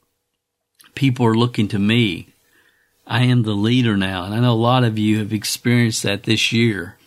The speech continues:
on our team. And you have people contacting you because they've heard your story, you know, and I, I know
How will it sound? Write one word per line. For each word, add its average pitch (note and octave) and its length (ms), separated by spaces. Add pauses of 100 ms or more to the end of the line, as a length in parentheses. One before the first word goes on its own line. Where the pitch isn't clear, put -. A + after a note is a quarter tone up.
(100)
on A2+ 180
our A2 180
team. A2 600 (760)
And A2+ 140
you A#2+ 80
have A#2 120
people A2 300
contacting B2 840
you A#2+ 400
because G#2 680 (440)
they've - 180
heard A#2+ 260
your G#2 120
story, F#2+ 640 (100)
you A2 160
know, A2+ 260
and A2+ 140
I, A2+ 300
I A2 180
know A#2 460